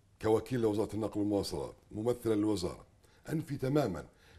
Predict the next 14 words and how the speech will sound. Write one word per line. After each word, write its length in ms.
أن 100
تكون 300
هناك 320
مركبة 480
دخلت 500
مواصفاتها 580
الفنية 600
غير 380
مقبولة 680
لدى 280
السلطة 380
الوطنية 300
الفلسطينية 580
ومعتمدة 760